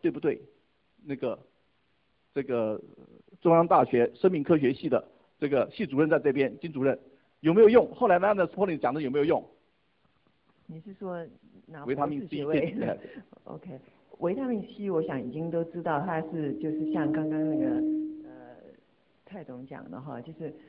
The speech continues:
Speaker 2: 它是一个很好去掉我们这个，呃，这个身体里面很多那种不好的那个离子剂这样。
Speaker 1: 对，结果维他命 C 证明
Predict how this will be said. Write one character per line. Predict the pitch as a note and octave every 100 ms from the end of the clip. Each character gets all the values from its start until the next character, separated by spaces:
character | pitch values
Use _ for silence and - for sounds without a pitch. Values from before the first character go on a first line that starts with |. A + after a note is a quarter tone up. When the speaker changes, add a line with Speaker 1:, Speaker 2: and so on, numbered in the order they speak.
| -
Speaker 2:
它 | G3
是 | G3
一 | G#3
个 | E3
很 | E3 F3
好 | D3 B2 -
去 | - D#3+
掉 | D3 C3
我 |
们 | A2+ A#2
这 | C3
个， | C3 B2 F2+ -
呃， | - A2+ - B1+ _ _ _ _
这 | D3+
个 | C#3 C3+
身 | D#3+ D#3+
体 |
里 | C3+
面 | B2+ C3+
很 | B2
多 | C3+ C3 -
那 | D#3
种 | D3+ -
不 | -
好 | C#3 - -
的 | G2 D2+
那 | -
个 | G2
离 | D2+ C3
子 | - -
剂 | B2 A2+ -
这 |
样。 | - - _ _ _
Speaker 1:
对， | - - - - - - - _ _
结 | - F#3
果 | F#3+
维 | C#3
他 | F3 G3+
命 | G3 D3+ -
C | E3 -
证 | G3 C#3+
明 | A2+ A#2+